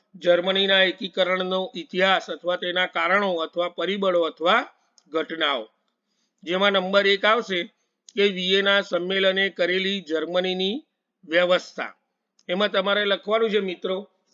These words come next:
કે અઢારસો પંદર પહેલા નેપોલિયન બોનાપાર્ટે સમગ્ર યુરોપનો નકશો યુદ્ધો દ્વારા છિન્ન ભિન્ન કરી નાખ્યો હતો અને યુરોપના નાના મોટા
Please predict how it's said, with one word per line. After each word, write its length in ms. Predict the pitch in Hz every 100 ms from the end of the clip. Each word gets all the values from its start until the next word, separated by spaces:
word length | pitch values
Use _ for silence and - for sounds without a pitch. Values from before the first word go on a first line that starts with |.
| -
કે 60 |
અઢારસો 520 | 185 175 185 196 208
પંદર 400 | 202 185 180 196
પહેલા 520 | 202 196 170 196 156 151 _ _ -
નેપોલિયન 580 | 175 175 202 202 202 196
બોનાપાર્ટે 880 | 175 180 190 190 185 180 202 165 - _ _
સમગ્ર 500 | - 175 202 185 196
યુરોપનો 640 | 202 190 185 202 - 190
નકશો 640 | 185 180 - 196 202 202 208 _ _ _ _ -
યુદ્ધો 420 | 180 185 208 208
દ્વારા 360 | 180 180 185
છિન્ન 400 | 190 - 196 196
ભિન્ન 300 | 190 185 190
કરી 280 | 190 190 208
નાખ્યો 360 | 226 180 180 165
હતો 320 | 160 170 175 _ _ -
અને 140 | 185
યુરોપના 580 | 202 185 190 208 196 196
નાના 320 | 190 165 185
મોટા 540 | 196 190 185 190 196